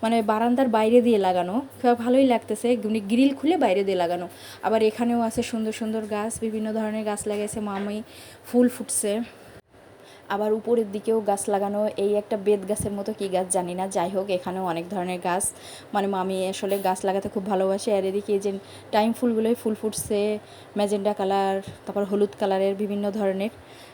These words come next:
এটা দেখতেও ভালো লাগে, ভালো লাগছিল দেখতে। দু-, ওই পাশেও জবা ফুল গাছ আছে, তাতে ফুল ফুটছে। মানে দুইটা বারান্দা, তো দুইটা বারান্দাতে তার গাছ। আবার এদিক ওদিক তাকালে সব বারান্দায় গাছ লাগানো আছে।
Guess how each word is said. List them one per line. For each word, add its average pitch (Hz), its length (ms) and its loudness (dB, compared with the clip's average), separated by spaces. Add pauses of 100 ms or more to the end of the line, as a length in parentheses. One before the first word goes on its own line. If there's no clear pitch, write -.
এটা 233 160 4
দেখতেও 240 380 6
ভালো 220 240 2
লাগে, 220 300 2 (920)
ভালো 214 140 2
লাগছিল 214 400 0
দেখতে। 196 460 -2
দু-, 214 240 -2
ওই 233 140 2
পাশেও 247 480 4
জবা 208 260 2
ফুল 233 220 -2
গাছ 220 200 0
আছে, 214 240 -2
তাতে 208 280 -2
ফুল 214 200 -4
ফুটছে। 208 540 -2 (460)
মানে 226 140 0
দুইটা 247 240 4
বারান্দা, 254 320 4
তো 285 100 4
দুইটা 214 300 2
বারান্দাতে 202 460 2
তার 180 200 0
গাছ। 185 340 -2
আবার 220 200 4
এদিক 233 280 0
ওদিক 247 220 4
তাকালে 240 280 0
সব 226 420 2
বারান্দায় 240 440 2
গাছ 185 200 0
লাগানো 180 300 -2
আছে। 185 220 -8